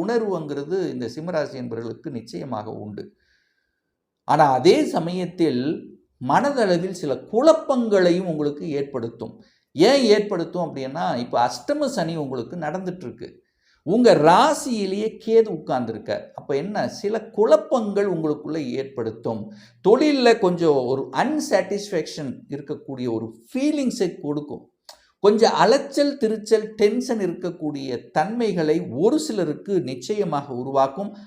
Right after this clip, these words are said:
அதுவும் குறிப்பாக சொன்னால், மகம் நட்சத்திரத்தில் பிறந்த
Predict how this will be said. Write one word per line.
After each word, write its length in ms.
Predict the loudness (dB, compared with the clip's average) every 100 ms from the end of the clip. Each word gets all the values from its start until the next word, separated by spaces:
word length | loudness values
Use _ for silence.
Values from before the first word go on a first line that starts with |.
| _
அதுவும் 520 | -6 -4 -4 -6 -8
குறிப்பாக 640 | -2 2 2 4 6 6 0
சொன்னால், 640 | -2 -4 0 0 0 -6 -8 2
மகம் 400 | 4 6 4 2
நட்சத்திரத்தில் 720 | 0 -2 -4 -4 -6 -6 -8
பிறந்த 280 | -6 -6 -6